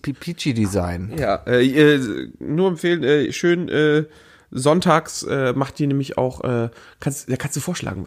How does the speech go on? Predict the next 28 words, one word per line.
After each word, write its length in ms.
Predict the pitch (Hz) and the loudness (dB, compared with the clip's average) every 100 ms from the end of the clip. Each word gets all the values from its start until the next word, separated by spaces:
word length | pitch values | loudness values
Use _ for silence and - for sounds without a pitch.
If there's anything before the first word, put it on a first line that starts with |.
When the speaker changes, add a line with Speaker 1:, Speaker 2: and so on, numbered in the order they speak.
| - | -6
Speaker 1:
Ja, 160 | - 175 | 2 4
ich 140 | 160 | 4
hab 80 | 165 | 2
Speaker 2:
Kannst 120 | 131 | 2
du 40 | 156 | 4
Speaker 1:
ja 60 | |
Speaker 2:
sagen? 60 | 165 | 4
Speaker 1:
vorgeschlagen, 440 | 190 170 - 131 | 4 2 4 4
dass 100 | 127 | 4
sie 80 | 120 | 2
uns 240 | 143 143 - | 2 2 2
zeichnet, 440 | 101 95 90 - | 0 0 -6 -6
wie 120 | 110 | -2
wir 100 | 104 | 0
Podcast 360 | 95 123 110 92 | 2 0 0 -4
aufnehmen. 320 | 90 92 87 - _ _ _ _ _ _ _ _ _ _ _ _ _ | -4 -6 -6 -10 _ _ _ _ _ _ _ _ _ _ _ _ _
Speaker 2:
Äh, 80 | - 107 | -6 -4
die 360 | 98 123 147 | -6 -4 2
hat 60 | 170 | 2
auf 80 | 185 | 2
jeden 100 | 196 | 0
Fall 80 | 180 | 0
meinen 140 | 170 | 0
Vorschlag. 300 | 180 175 170 156 - - _ | -2 -4 -6 -8 -16 -20 _
Peachy 340 | - 320 285 | 2 4 4
Tea 140 | 202 160 | 2 2
Designs, 460 | 127 98 64 - | -2 -2 -4 -2
ja. 140 | 147 | -2